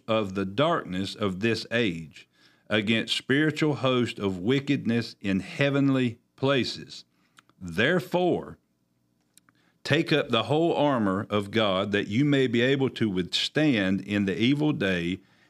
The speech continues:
and having done all to stand, stand." Therefore, that's it, goes on into verse fourteen. But when you, you look at these things, even in verse ten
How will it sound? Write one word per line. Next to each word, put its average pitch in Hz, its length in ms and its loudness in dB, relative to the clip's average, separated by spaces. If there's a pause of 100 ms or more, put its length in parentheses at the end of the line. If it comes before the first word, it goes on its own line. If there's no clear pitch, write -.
and 101 180 0
having 123 560 2
done 127 240 2
all 156 400 0
to 170 180 0
stand, 92 760 -2 (320)
stand." 87 720 -2 (180)
Therefore, 101 760 -2
that's 101 260 -2
it, 101 200 -6
goes 104 220 0
on 107 160 0
into 98 240 -2
verse 98 300 -2
fourteen. 101 680 -2 (880)
But 120 260 0
when 139 180 4
you, 139 260 0 (100)
you 143 220 2
look 202 280 2
at - 160 -2
these 135 260 0
things, 120 400 2
even 147 280 2
in 127 200 2
verse 113 340 0
ten 107 640 0